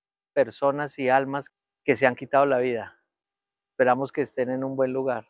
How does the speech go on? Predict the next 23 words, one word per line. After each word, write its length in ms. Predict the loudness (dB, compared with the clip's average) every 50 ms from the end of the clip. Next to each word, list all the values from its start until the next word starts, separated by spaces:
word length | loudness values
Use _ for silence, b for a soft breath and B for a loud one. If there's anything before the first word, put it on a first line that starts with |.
| _ _ _ _ _ _ _ _ _ _ _ _ _ _ _ _ _ _ _ _ _ _ _ _ _ _ _ _ _ _ _ _ _
Pero 200 | 0 2 2 2
el 80 | 0 0
mensaje 440 | -2 -4 -2 2 2 2 2 2 0
que 140 | -2 -4
quiero 220 | -2 0 2 4 4
dar 200 | 4 4 4 2
es, 560 | 0 -2 -4 -8 -14 -18 -20 -20 -20 _ _ _ _
es 140 | _ -14 -8
de 100 | -8 -10
paciencia, 920 | -2 -2 -4 -4 -2 -4 -4 -4 -4 -4 -6 -10 -10 -10 -10 -10 -10 -14 _ _ _ _ _ _ _ _ _ _ _ _ _ _ _ _ -6
es 160 | -6 0 0
de 160 | 0 0 4
calma 440 | 6 6 6 6 4 -2 -4 -4 -4
y, 100 | -4 -6 -6
y 80 | -10 -8
sobre 260 | -6 -4 -4 -4 -4
todo 140 | -2 0 2
de 140 | 2 0 0
fe. 360 | -2 -4 -4 -4 -4 -8 _ _ _ _ _ _ _ _ _ _ _
No 100 | -10 -2
perdamos 400 | 0 0 4 4 4 4 4 2
la 100 | 0 0
esperanza. 580 | 0 -2 -2 -2 0 0 -2 -2 -6 -12 -18